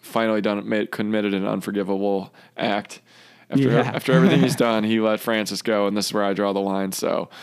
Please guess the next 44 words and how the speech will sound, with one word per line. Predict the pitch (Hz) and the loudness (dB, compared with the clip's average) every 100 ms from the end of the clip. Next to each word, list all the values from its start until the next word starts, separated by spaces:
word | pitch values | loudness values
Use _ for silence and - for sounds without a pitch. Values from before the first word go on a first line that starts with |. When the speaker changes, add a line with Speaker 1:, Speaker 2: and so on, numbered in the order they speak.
| - - - - | -20 -20 -20 -12
Speaker 1:
um, | - - 104 | -6 -4 -2
I | 104 | 0
don't | |
know | 107 | 0
what | 104 | -2
that | 110 | -2
says | 101 101 | -2 -4
about | 98 110 107 | -2 -2 -2
me, | 107 104 | -2 -2
but | 104 95 - - - - - - - - - _ - | -2 -4 -6 -16 -18 -18 -20 -20 -20 -20 -20 _ 0
we'll | 143 | 2
move | 156 139 | 4 4
on. | 135 127 135 | 2 2 0
I | 151 | 0
was | 139 | 0
shocked | - 147 123 107 | 0 2 2 0
by | 117 | -2
that, | 107 104 | 0 0
though. | 117 | 0
I | 113 | 2
absolutely | 123 110 123 117 | 0 0 -2 -2
shocked, | 117 107 104 | 0 -2 -2
and | 110 | -2
it | |
was | 107 | -2
a | 101 | 0
huge | 110 107 | -2 -2
bummer. | 110 101 98 95 | 0 0 0 -2
But | - 104 110 - _ _ _ | -2 0 -2 -6 _ _ _
<sighs> | _ _ - - - - - | _ _ -10 -8 -8 -10 -6
I | 101 | -2
don't | 107 107 | 0 0
know. | 104 | 0
I | 107 | 0
guess | 104 | -2
the | - | -2
writing | 101 104 104 | 0 0 -2
was | 104 | -4
on | 101 | -4
the | |
wall | 98 104 | -2 -2
for | 107 107 | 0 -2
a | |
while. | 98 104 117 117 - | 0 0 0 -4 -12